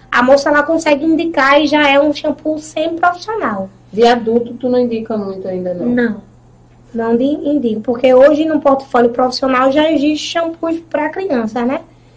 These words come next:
Speaker 1: Estudados
Speaker 2: Eu vi.
Speaker 1: pra esse tipo
Speaker 2: Tem
Speaker 1: de
Speaker 2: uma, teve o aniversário da,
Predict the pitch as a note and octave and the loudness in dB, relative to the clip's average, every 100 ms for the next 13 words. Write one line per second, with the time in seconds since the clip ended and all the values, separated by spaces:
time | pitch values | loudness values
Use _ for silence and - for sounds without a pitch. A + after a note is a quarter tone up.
0 | _ - A#3 C4+ B3 B3 G3+ B3+ C4 C4+ | _ -8 -6 -2 0 0 0 2 2 2
1 | E4 D#4+ C4+ G#3+ D4+ D4+ D4 B3+ G#3+ G#3 | -2 -4 -2 0 4 4 4 4 2 0
2 | A3 G#3+ G#3+ A3 A3 A3+ G3 F#3+ F#3+ | -2 -2 0 0 0 0 0 0 -2